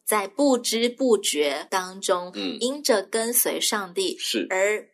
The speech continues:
Speaker 1: 慢慢慢慢转成了一颗新的心咯。
Speaker 2: 对，甚至他可能在开始只是第一个很小的心，他常常心像芥菜种一样那么小，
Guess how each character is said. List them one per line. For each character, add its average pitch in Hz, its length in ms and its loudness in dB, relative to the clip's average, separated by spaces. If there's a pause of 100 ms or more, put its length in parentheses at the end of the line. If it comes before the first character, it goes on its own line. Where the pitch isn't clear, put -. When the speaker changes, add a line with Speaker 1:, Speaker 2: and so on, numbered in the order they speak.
Speaker 1:
慢 269 300 0
慢 226 300 -2
慢 214 240 0
慢 196 260 -2
转 135 300 -2
成 - 160 -2
了 180 100 -10
一 196 80 -8
颗 196 240 -4
新 233 380 0
的 208 160 0
心 220 320 -2
咯。 220 260 -4
Speaker 2:
对， 220 140 2
甚 175 180 0
至 156 60 0
他 - 140 2
可 - 160 -4
能 85 100 -2
在 107 160 2
开 - 240 0
始 107 140 -6
只 - 120 -10
是 - 120 -8
第 110 200 -2
一 117 60 -4
个 - 200 4
很 - 140 -2
小 87 280 2
的 80 80 -2
心， 98 200 -6
他 107 140 -2
常 110 160 0
常 90 160 -2
心 123 160 -4
像 120 200 -2
芥 120 200 0
菜 101 160 0
种 80 200 -6
一 80 60 -16
样 90 160 2
那 90 60 -4
么 78 80 -6
小， - 180 -4